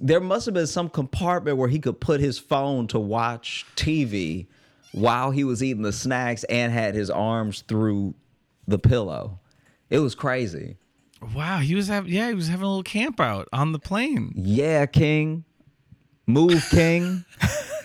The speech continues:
Speaker 2: That's
Speaker 1: It
Speaker 2: I mean,
Speaker 1: made
Speaker 2: I guess
Speaker 1: me
Speaker 2: I
Speaker 1: enjoy the flight more.
Speaker 2: That's wild.
Speaker 1: I didn't
Speaker 2: That's
Speaker 1: know,
Speaker 2: crazy.
Speaker 1: I didn't know that a flight could be that good.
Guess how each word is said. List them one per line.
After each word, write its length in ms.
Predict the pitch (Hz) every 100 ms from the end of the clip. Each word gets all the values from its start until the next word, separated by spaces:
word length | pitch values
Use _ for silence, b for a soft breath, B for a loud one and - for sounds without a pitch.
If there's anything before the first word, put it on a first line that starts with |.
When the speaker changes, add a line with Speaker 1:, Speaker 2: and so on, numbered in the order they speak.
| - - - 1077 932 - - _ - - _ - - _ _ _ _ B B B B B B - _ _ -
Speaker 2:
That's 500 | 190 196 - - - b b b b b _ - _ - - _ _ _ _ -
Speaker 1:
It 60 |
Speaker 2:
I 40 | 160
mean, 80 | 160
Speaker 1:
made 220 | 180 185
Speaker 2:
I 40 |
guess 140 | 147 131
Speaker 1:
me 120 | 139
Speaker 2:
I 40 | 131
Speaker 1:
enjoy 340 | 110 107 101
the 80 | 92
flight 380 | - 101 87 73
more. 380 | 71 52 50 - - _ _ _
Speaker 2:
That's 300 | - 156 -
wild. 540 | 107 117 120 107 87 76
Speaker 1:
I 140 | 113 147
didn't 180 | 165
Speaker 2:
That's 240 | 143 147 135
Speaker 1:
know, 100 | 127
Speaker 2:
crazy. 460 | - 151 180 196
Speaker 1:
I 120 | 156 143
didn't 280 | 160 131
know 260 | 123 127 123
that 200 | 117 107
a 60 | 101
flight 440 | - 120 113 -
could 280 | - 107 90
be 180 | 113 127
that 300 | 104 92 87
good. 440 | 87 57 50 -